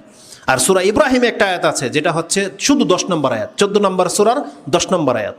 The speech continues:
একটা আয়াত আছে যেটা একটু আগে বললাম, সূরা জুমার ঊনচল্লিশ নম্বর সূরার তিপ্পান্ন নম্বর আয়াত। এগুলো এমন এমন আয়াত। আরেকটা বলেছি সূরা তোহা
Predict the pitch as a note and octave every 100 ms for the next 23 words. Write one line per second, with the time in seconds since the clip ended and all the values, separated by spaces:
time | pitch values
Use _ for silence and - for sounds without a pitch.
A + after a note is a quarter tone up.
0 | - _ - F3+ A3+ A#3 A#3+ A#3+ A3 G#3
1 | G#3 A3 G#3+ G#3+ A3+ A3 A3+ G#3+ G3 F3
2 | C#3+ G#3 C4+ D#4 - - G3 A3+ A3+ G#3+
3 | G#3+ G#3+ G#3+ G#3+ A3 G#3+ C#4 C#4 G3+ F3
4 | D3 B2 A2+ A2 D3 F3 G3+ F#3 C#4+ D4+
5 | A#3 F3+ C3 - - F3+ G#3+ A#3 A3 A3
6 | G#3+ A#3 A3+ G#3 A3 A3+ A#3 D4+